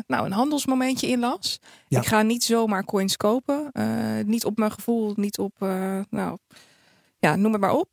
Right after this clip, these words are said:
Speaker 1: Ik, eh, ben echt van plan om de grafieken te gaan bekijken en dan één dag te nemen, alle grafieken bij langs van de altcoins,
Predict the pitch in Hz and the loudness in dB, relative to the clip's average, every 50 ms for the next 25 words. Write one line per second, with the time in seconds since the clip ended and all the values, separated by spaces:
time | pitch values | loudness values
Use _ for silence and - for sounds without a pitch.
0 | - - - - 247 233 - - - 233 220 214 214 214 226 220 - - - - | -12 -4 0 0 0 0 -2 -2 0 2 2 2 2 2 2 2 2 0 0 0
1 | 247 240 254 240 226 214 208 - 202 202 - - 302 - 294 - - - - 262 | 0 0 0 0 0 0 -2 -2 -4 -4 -2 -4 -4 -4 -4 -6 -6 -4 -2 -2
2 | 247 240 240 - 233 226 220 226 - 233 202 208 202 202 - 233 240 240 226 220 | 0 0 0 0 0 0 0 0 0 -2 0 0 -2 0 0 0 0 2 2 0
3 | 220 - - - 214 214 208 208 208 202 - - - 277 285 285 262 - - 226 | -2 -2 -2 -2 0 0 0 0 0 -2 -2 0 2 2 2 2 2 0 0 0
4 | - 262 240 - 233 220 214 208 208 202 202 202 - - 220 202 - - 247 262 | 0 0 0 0 0 0 2 2 2 0 -2 -2 -4 -4 -4 -4 -2 -2 -2 -2
5 | - - - 247 247 240 240 - - - | -4 -4 -2 0 2 2 2 0 -2 -4